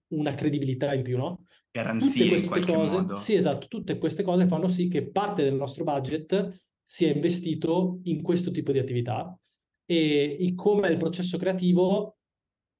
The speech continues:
Speaker 1: ti dico solo una cosa, perché la creatività sembra che si sveglia uno la mattina, l'idea geniale. L'idea geniale c'è, ma c'è dietro un processo a-, assurdo di immersione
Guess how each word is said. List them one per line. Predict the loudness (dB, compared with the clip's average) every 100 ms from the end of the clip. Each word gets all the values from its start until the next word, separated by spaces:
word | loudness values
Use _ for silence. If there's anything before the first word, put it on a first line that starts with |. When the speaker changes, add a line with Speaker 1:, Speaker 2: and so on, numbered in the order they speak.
| _ _ _ _ _ -8
Speaker 1:
ti | -2
dico | 0
solo | 2 2 4
una | 4
cosa, | 2 0 0 0
perché | -2 -4
la | -4
creatività | -4 -2 -2 0 -2
sembra | -2 -2 0 0 -2 -4
che |
si | -8 -8
sveglia | -4 0 2
uno | 2
la |
mattina, | 0 -4 -4 -4 -2
l'idea | -2 0
geniale. | 0 -2 0 -2
L'idea | -2 0 2 2
geniale | 2 0
c'è, | 0 -2
ma | -2 -2
c'è | -4 -2
dietro | -2 0
un |
processo | -4 -4 -4 -4 -6 -10 _
a-, | -6 -4 -6 -8 _ _ _
assurdo | -8 -4 -4 0 0 0 2 2 2 -2 -12 _ _
di | -4 -2 0 0
immersione | 2 2 2 0 -2 0 0 0 -4 -10